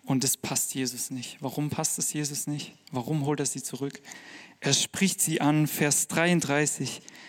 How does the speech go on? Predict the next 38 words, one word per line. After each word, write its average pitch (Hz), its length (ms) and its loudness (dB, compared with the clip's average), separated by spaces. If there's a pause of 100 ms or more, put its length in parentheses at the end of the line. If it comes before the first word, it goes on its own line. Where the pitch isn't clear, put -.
(120)
er - 60 -6
spricht - 360 0
sie - 160 0
an, 139 300 2 (520)
"Tochter, 175 680 4 (560)
dein 127 300 4
Glaube 175 760 4
hat 147 140 -6
dich - 140 -8
gesund 147 300 -6
gemacht." 123 340 -4 (320)
Es - 120 2
geht 202 200 6
hier 196 80 8
nicht 196 260 8
um 165 140 4
den 147 120 4
Glauben, 190 460 6
es 170 160 4
geht 170 180 2
nicht - 220 2 (380)
primär 180 420 8
darum, 160 440 6 (360)
dass 151 220 2
sie 160 80 0
in 147 80 4
Frieden 202 420 6
gehen 190 180 6
soll, 175 220 4
dass 165 160 4
sie 151 100 -2
geheilt 180 400 4
ist. 185 360 4 (400)
Nein, 185 260 4
er 156 220 4
holt 233 360 8 (180)
sie 240 360 4
zurück, 226 560 6